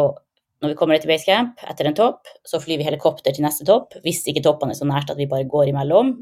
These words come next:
som de er noen plasser. Og så ser vi an været. Har vi et bra værvindu, så går vi direkte opp. Og da går vi ikke fra basecamp og rett opp til toppen, men vi går for eksempel fra basecamp til camp en, og så kanskje sover vi der til neste dag, og så går vi til camp to,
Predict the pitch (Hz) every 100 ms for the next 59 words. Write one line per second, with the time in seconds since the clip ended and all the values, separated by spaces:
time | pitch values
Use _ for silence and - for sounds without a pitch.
0 | - 139 135 139 139 139 151 143 143 165
1 | 220 320 _ _ _ _ _ _ - 175
2 | - - 165 160 156 - - _ _ -
3 | 117 _ - 180 147 143 147 143 147 156
4 | 233 240 - - 160 143 143 143 139 _
5 | 156 151 143 143 143 131 156 - 143 147
6 | 143 143 143 143 139 - 165 269 - -
7 | - - 160 156 170 170 - 190 170 170
8 | 170 - 143 143 147 - - 139 143 151
9 | - 156 170 156 147 143 143 147 143 143
10 | 143 143 143 - - 123 135 131 - -
11 | - _ - 139 196 214 208 202 202 -
12 | 139 139 143 143 139 135 139 131 123 131
13 | 135 143 135 135 147 170 143 135 131 135
14 | - - 190